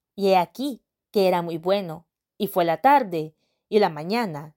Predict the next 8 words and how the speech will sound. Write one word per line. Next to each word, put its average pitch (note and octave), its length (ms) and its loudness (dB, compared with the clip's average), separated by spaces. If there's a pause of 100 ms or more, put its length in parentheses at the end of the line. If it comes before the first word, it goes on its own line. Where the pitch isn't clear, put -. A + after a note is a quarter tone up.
(220)
del F3+ 180 -6
sexto F3 400 -8
día". D3+ 320 -8 (500)
En C#4 120 4
Apocalipsis E4 640 0
veintiuno G3+ 500 -2
uno E3 400 -8
leemos, F3+ 640 -2